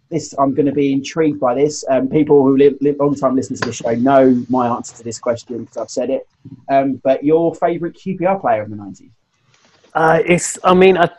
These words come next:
Speaker 2: I, I was texting with John about this before we came on, and, um, it's really, it's really hard that, 'cause it was a good, well, first half of, of the
Speaker 1: Yeah.
Speaker 2: decade was, was good. <laughs> S-, second half, we just kept going down.
Speaker 1: Yeah.
Speaker 2: Um,
Speaker 1: <laughs>
Speaker 2: you know, I love,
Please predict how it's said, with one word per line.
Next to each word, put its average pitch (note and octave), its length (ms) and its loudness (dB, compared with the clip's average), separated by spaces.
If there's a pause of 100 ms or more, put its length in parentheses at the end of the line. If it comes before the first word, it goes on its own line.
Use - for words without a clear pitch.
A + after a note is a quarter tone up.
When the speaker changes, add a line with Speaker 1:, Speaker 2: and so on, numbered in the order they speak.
Speaker 2:
I, E3 100 6
I E3 220 2
was E3 160 4
texting F3+ 360 2
with C#3 100 2
John F3 280 6
about C3 260 4
this B2 160 2
before C#3+ 320 4
we C3+ 100 6
came C#3 300 4
on, C3+ 260 4
and, C3+ 320 0
um, B2+ 480 2 (200)
it's C#3 240 -4
really, C#3 640 4
it's C#3 280 -6
really C#3+ 480 2
hard B2 340 2
that, A2 180 -4
'cause D#3 120 -4
it - 20 -6
was G3 100 -8
a G#3 40 -2
good, A#3 340 0
well, F#3+ 240 2
first A3 300 0
half B2 280 0 (140)
of, B2 160 -8 (100)
of C3 160 -2
the G#2+ 300 -2
Speaker 1:
Yeah. B2+ 180 -8
Speaker 2:
decade G#2+ 420 -4
was, A#2 240 -8
was A2 200 -6
good. A2+ 280 -4 (140)
<laughs> - 160 -20
S-, - 300 -8
second - 240 0
half, C3 140 2
we C3 80 -4
just - 160 -2 (200)
kept C#3 240 -4
going A2+ 300 -4
down. A2 320 -2 (360)
Speaker 1:
Yeah. C3+ 520 2
Speaker 2:
Um, - 560 2
Speaker 1:
<laughs> - 100 -16
Speaker 2:
you F3+ 320 -8
know, C3+ 220 2
I D#3 100 4
love, F#3+ 340 4